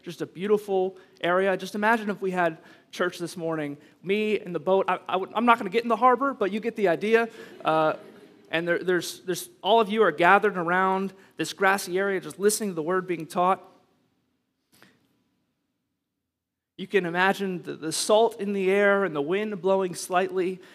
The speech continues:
and the masses are taking up this entire shore, and Jesus is teaching a story from this boat. And you're hearing him, but are you really hearing him?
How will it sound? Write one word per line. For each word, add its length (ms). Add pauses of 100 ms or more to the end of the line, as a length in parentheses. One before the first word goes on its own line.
(100)
and 180
the 60
masses 540
are 80
taking 320
up 160
this 160
entire 460
shore, 360
and 160
Jesus 480 (880)
is 280 (440)
teaching 440
a 60
story 580
from 340
this 160
boat. 420 (1300)
And 160
you're 100
hearing 460
him, 240
but 100
are 120
you 140
really 280
hearing 260
him? 140